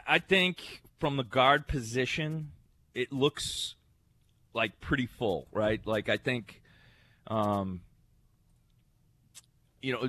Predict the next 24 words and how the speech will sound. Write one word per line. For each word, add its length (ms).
looking 360
at, 220
like, 160
the 80
minutes, 380
I 80
know 480
Ford 560
and 160
Pinion 560
played 460
a 40
few 220
minutes, 540
um, 560
but 100
it 80
looks 280
like, 360
you 100
know, 60
they, 240
that, 140
that's, 320